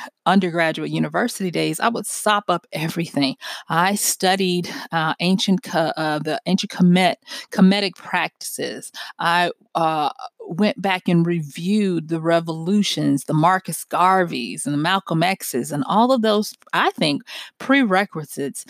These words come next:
to being able to shape and form a mind in today's society where you'll be able to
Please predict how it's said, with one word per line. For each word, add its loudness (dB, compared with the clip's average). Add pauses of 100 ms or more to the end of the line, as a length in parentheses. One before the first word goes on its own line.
(200)
to 2
being 4
able -2
to -8
shape 0
and -2
form 0
a -2
mind 0
in -2
today's -2
society -2
where -4
you'll 0
be -4
able 0
to 0